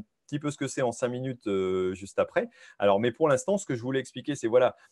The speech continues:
euh, donc vous êtes sur le Rendez-vous Agri, qui est une émission qui passe toutes les deux semaines, le lundi soir, en direct à vingt et une heures sur YouTube et, euh, sur YouTube et sur la plateforme en direct si vous êtes inscrit.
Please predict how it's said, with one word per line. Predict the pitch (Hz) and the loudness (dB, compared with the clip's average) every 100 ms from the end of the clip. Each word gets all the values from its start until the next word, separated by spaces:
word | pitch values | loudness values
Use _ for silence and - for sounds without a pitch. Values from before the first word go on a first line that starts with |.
| _ | _
euh, | 92 95 98 | -2 2 2
donc | 107 107 | 0 -2
vous | 131 147 | 0 2
êtes | 147 | 2
sur | - 156 139 | 0 0 2
le | |
Rendez-vous | 123 143 139 123 | 4 2 2 4
Agri, | 117 143 208 | 4 4 0
qui | 131 | 0
est | |
une | 117 | 0
émission | 120 123 120 139 | 0 -4 -6 -8
qui | - | -4
passe | - 104 - _ | 0 0 0 _
toutes | 160 147 | -8 -4
les | 139 | -4
deux | 127 127 | -4 -6
semaines, | - 131 131 | 2 4 4
le | 127 | 4
lundi | 123 123 120 | 2 2 -4
soir, | - 127 127 123 _ _ _ | 2 4 4 2 _ _ _
en | 131 | 2
direct | 139 131 131 127 - | 2 2 2 2 0
à | |
vingt | 113 120 131 | 2 2 -2
et | |
une | 123 123 | -2 0
heures | 120 117 - | 2 0 -4
sur | - 170 156 | 0 4 4
YouTube | 147 - 151 135 - - | 2 2 0 0 -4 -2
et, | 143 127 - _ _ | 0 0 -4 _ _
euh, | 110 104 98 92 90 | 2 4 4 2 -4
sur | 90 | -6
YouTube | 87 85 165 190 | -6 -4 -2 2
et | 120 | 0
sur | - 101 | 2 2
la | |
plateforme | 95 113 - 123 101 | 4 0 2 2 2
en | |
direct | 98 98 107 | 0 -2 -2
si | - | -6
vous | 98 95 | -8 -2
êtes | 98 - - | -2 -2 -10
inscrit. | 98 - - | -10 -6 -8